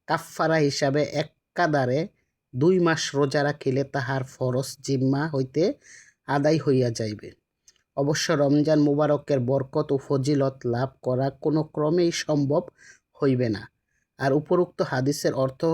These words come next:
ইহাই যে, রমজান শরীফে রোজা রাখিলে যে বরকত হইত, উহা সে আর কখনো হাসিল করিতে পারিবে না।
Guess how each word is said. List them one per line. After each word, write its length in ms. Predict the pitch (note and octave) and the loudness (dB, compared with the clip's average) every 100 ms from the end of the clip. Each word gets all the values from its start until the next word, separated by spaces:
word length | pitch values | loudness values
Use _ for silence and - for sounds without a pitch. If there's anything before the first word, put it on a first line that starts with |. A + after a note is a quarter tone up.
| D#3+ - | -2 -4
ইহাই 400 | F3 D3 F#3+ F3 | -2 0 0 0
যে, 360 | C3+ C#3+ F3 - _ _ _ _ _ _ _ - | 2 2 2 -2 _ _ _ _ _ _ _ -4
রমজান 440 | C3+ C#3 E3 F3+ | 0 2 2 2
শরীফে 520 | F3 - D#3+ D#3 D#3+ C#3+ | 0 0 0 2 0 2
রোজা 340 | C#3+ C3+ D3+ | 2 2 0
রাখিলে 420 | D3+ D3+ D3 C#3+ | 0 -2 0 0
যে 220 | B2+ D3+ | 2 0
বরকত 520 | C#3 C3+ C#3+ - E3 - | 2 0 -4 -4 -6 -2
হইত, 380 | C#3 C3 B2+ D3 - _ _ _ _ - | -2 -2 -4 -4 -6 _ _ _ _ -6
উহা 260 | E3+ D#3+ D#3 | -2 0 0
সে 320 | - E3+ E3 | 0 0 0
আর 180 | D3 C#3 C3+ | 0 -2 -2
কখনো 420 | E3 - E3 D#3 | -4 -2 -2 0
হাসিল 440 | D3+ C#3+ B2+ D3 C#3 | 0 -2 -4 -2 -2
করিতে 540 | C#3 C#3 C3+ - C#3 | 0 0 -2 -2 -2
পারিবে 460 | C3+ C3+ C3 B2+ B2 | -2 -2 0 0 0
না। 220 | G#2 | -4